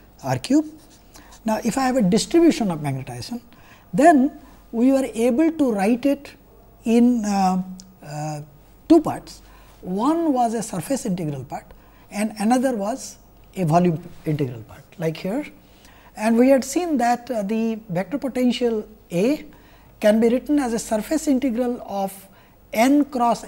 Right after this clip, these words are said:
M by R minus R, R prime cube. So, that tells me that there is an equivalent surface, magnetizing surface current, if you like,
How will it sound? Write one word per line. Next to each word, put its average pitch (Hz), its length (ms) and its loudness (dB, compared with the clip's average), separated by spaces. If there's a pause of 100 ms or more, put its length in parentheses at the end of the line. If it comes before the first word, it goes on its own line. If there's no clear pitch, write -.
M 208 240 -2
by 196 160 -2
R 160 180 -2
minus 160 300 -6
R, 127 100 -14 (420)
R 156 140 -8
prime 151 240 -4
cube. 202 340 -8 (680)
So, 226 420 -2 (120)
that 226 260 0
tells 311 320 0
me 226 260 0 (400)
that 226 400 2
there 226 140 -2
is 233 100 0
an 233 120 2
equivalent 262 800 0
surface, 220 580 -6
magnetizing 220 960 0
surface 196 460 -6
current, 180 380 -4
if - 100 -10
you 165 60 -8
like, 147 220 -10